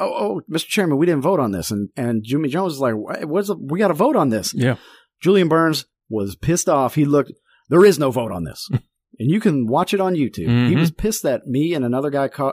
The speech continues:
Speaker 1: stood up and spoke out against him. He was mad that Jimmy Jones spoke out against him and pointed out his bullshit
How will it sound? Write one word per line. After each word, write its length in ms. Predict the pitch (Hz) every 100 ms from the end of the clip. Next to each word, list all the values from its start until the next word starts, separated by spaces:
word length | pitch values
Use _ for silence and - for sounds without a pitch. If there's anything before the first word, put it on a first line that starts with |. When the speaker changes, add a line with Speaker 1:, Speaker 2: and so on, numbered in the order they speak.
| 131
Speaker 1:
stood 280 | - 147 131
up 200 | 135 - _ _ _
and 120 | 104
spoke 260 | - 147 147
out 100 | 135
against 320 | 123 104 101
him. 120 | 107
He 100 | 101
was 140 | 98 85
mad 400 | 92 113 147 151
that 120 | 131
Jimmy 240 | 120 135 120
Jones 220 | 117 113
spoke 220 | - 110
out 80 | 104
against 260 | 104 98
him 80 | 107
and 140 | 95 -
pointed 320 | 135 156 135
out 240 | 113 110 _ _ _ _
his 240 | - 127 123
bullshit 800 | 110 - 135 147 - - 135